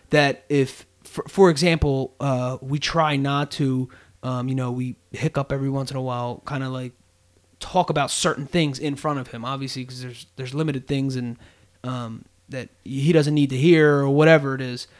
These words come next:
But, um, just that kind of level of communication, it's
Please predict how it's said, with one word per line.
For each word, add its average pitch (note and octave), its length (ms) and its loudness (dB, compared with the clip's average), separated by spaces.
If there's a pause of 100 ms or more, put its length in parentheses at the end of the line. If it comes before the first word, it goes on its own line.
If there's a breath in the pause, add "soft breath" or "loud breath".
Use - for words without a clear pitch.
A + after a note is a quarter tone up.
(300 soft breath)
But, C#3 340 2 (320 soft breath)
um, B2+ 300 -6
just F3+ 240 -2
that E3 200 -4
kind E3+ 220 -4
of C3+ 100 -4
level D3+ 260 0
of C#3 100 -6
communication, C#3+ 840 -4 (260 soft breath)
it's D#3+ 260 0